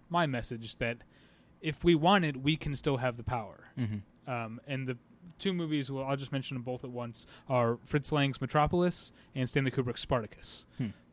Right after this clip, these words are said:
Speaker 1: Both movies that end in is.
Speaker 2: Yeah. Oh, nice.
Speaker 1: <laughs> Um, uh, and it, in both cases, they're, they could be seen as maybe, um,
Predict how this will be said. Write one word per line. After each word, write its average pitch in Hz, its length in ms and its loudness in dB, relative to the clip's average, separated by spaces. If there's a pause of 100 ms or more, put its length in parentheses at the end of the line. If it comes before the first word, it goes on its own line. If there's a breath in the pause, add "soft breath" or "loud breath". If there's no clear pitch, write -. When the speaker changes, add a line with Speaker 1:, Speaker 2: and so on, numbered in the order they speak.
Speaker 1:
Both 131 160 0
movies 131 200 0
that 127 100 0
end 120 120 -2
in 120 180 -8
is. - 400 -8 (200)
Speaker 2:
Yeah. 123 220 0
Oh, 120 180 -2 (320)
nice. 123 200 -2 (180)
Speaker 1:
<laughs> 156 220 -4
Um, 123 380 0 (720 loud breath)
uh, 127 320 2
and 147 300 2 (100)
it, 160 340 -2
in 160 140 2
both 185 220 4
cases, 156 340 0
they're, 135 420 2 (280)
they 143 160 4
could 160 260 0
be 165 140 2
seen 151 320 4
as 139 480 2
maybe, 135 420 2
um, 127 420 0